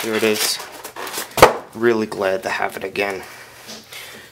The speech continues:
Now this forty-one hundred tower crane is the only forty-one hundred that the counterweight actually work on, meaning there's actual weight to the counterweight, they're not just normal die cast, which I like a lot.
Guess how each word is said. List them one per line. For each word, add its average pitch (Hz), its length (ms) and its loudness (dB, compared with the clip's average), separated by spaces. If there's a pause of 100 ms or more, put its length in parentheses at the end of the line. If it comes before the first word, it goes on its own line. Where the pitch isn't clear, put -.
Now 127 120 2
this 120 160 -2
forty-one 143 340 6
hundred 131 220 2
tower 123 280 6
crane 113 240 2
is 113 140 2
the 117 200 6
only 120 300 6
forty-one 113 460 4
hundred 107 480 0 (100)
that 101 260 0 (1400)
the 113 100 4
counterweight 107 640 0
actually 98 680 -8 (180)
work 110 300 0
on, 117 240 0 (560)
meaning 110 380 0
there's 110 180 0
actual 107 420 2
weight - 200 6
to - 80 2
the - 160 6
counterweight, 98 400 0
they're 101 100 0
not 98 180 0
just - 280 -4
normal 98 240 0
die 95 240 2
cast, - 440 -2 (420)
which - 120 -6
I 101 140 2
like - 220 -4
a 92 60 -4
lot. 95 300 -4